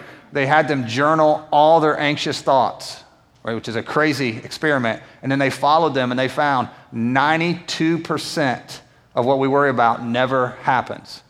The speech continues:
Eight percent of the worries in all these people actually were stuff that happened. So ninety-two percent of what we wor-, worry about is,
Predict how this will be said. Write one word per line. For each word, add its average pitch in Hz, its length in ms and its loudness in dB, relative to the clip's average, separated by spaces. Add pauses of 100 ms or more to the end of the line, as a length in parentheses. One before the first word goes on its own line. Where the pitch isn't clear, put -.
(580)
Eight 170 220 2
percent 170 480 -2
of 143 140 0
the 135 80 0
worries 147 420 2
in 135 80 -6
all 139 240 2
these 143 180 -2
people 127 540 -2
actually 139 640 0
were 135 160 -4
stuff 135 320 0
that 120 120 -2
happened. 117 380 0
So 123 120 -6
ninety-two 170 640 0
percent 160 420 -2
of 127 80 0
what 151 220 0
we 147 100 0
wor-, 147 380 2
worry 151 180 0
about 156 380 2
is, 123 240 -6